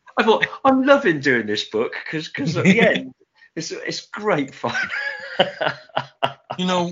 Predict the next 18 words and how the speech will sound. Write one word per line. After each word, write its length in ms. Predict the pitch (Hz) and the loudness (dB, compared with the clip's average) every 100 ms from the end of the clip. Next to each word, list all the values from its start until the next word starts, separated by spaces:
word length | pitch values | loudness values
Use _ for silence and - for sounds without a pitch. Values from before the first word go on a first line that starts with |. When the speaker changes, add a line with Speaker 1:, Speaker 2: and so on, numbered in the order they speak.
| - _ _ - | -8 _ _ -2
Speaker 2:
when 120 | 151 | 0
you're 100 | 175 | 0
talking 420 | - 175 170 160 | -4 -4 -4 -4
about 260 | 139 143 - | -6 -6 -6
the 80 | 131 | -8
photo 320 | 143 139 123 | -2 -2 0
references 640 | 123 131 - 117 - 95 | -2 -2 -6 -14 -14 -14
and 100 | 110 | -12
stuff, 380 | - 113 113 - | -6 -4 -4 -8
the 80 | 139 | -8
thing 260 | 175 156 | -2 0
is, 480 | 143 139 110 - - - - _ _ _ _ _ _ _ _ _ _ _ | 2 2 0 -8 -12 -18 -20 _ _ _ _ _ _ _ _ _ _ _
I 100 | 147 | 2
don't 180 | 175 143 | 2 0
see 200 | - 151 | -4 -6
you 220 | 131 123 | -4 -4
as 120 | 107 | -4
lazy. 500 | 113 127 123 139 135 | -2 -2 -2 -4 -4